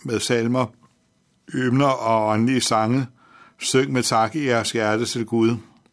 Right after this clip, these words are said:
Ja, det er så det ord fra Kolossenserbrevet, der kaldes sangen og musikkens lille bibel, fordi det i nødskal siger,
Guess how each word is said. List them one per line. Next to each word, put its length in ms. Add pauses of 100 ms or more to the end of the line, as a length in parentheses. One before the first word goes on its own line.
(2750)
Ja, 320
det 200
er 60
så 220
det 160
ord 240
fra 140
Kolossenserbrevet, 920
der 80
kaldes 320
sangen 480
og 120
musikkens 540
lille 240
bibel, 460 (840)
fordi 300
det 100
i 40
nødskal 580
siger, 480